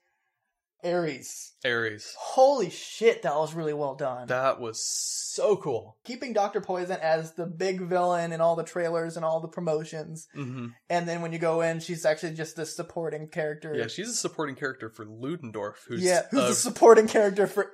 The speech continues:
Speaker 1: Ares,
Speaker 2: he's a
Speaker 1: kinda.
Speaker 2: red herring villain,
Speaker 1: Oh.
Speaker 2: which was really cool in itself. Like, I mean, it kind of gave itself away when Wonder Woman, quote unquote, figured out that he was Ares pretty early on.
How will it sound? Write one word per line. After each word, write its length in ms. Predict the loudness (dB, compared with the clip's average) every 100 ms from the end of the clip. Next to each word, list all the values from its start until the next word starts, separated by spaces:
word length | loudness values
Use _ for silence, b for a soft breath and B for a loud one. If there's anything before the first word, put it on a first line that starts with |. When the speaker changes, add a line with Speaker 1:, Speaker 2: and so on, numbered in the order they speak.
| 0
Speaker 1:
Ares, 360 | 2 2 0 -2
Speaker 2:
he's 180 | -2 0
a 40 |
Speaker 1:
kinda. 140 | 4
Speaker 2:
red 120 | 4 4
herring 440 | 0 0 -2 -6
villain, 520 | -8 -8 -8 -12 -16 _
Speaker 1:
Oh. 400 | 4 6 8 6
Speaker 2:
which 120 | 2 -2
was 160 | -6
really 240 | -2 -2 -2
cool 280 | -2 -2 -2
in 120 | -4
itself. 560 | -6 -4 0 0 -2 -6
Like, 280 | -8 -8 _ _ _ _ _ _ -6
I 60 | -4
mean, 240 | -2 -4 -10 _ _
it 200 | -6 -6
kind 320 | -8 -4 -4 -4
of 100 | -4
gave 220 | -4 -4
itself 400 | -2 4 4 2
away 460 | -2 2 2 0 -2
when 260 | -4 -4
Wonder 240 | -4 -4 -4
Woman, 380 | -6 -6 -10 -14 _ _ _ _ _ _ _ _ _ _ _ -6
quote 200 | -4 -4
unquote, 360 | -6 -8 -8
figured 360 | -8 -8 -6 -2
out 260 | 0 0
that 100 | -4
he 100 | -8 -8
was 180 | -8 -8
Ares 400 | -6 -6 -8 -10
pretty 240 | -10 -10
early 320 | -8 -8 -8
on. 340 | -4 -4 -4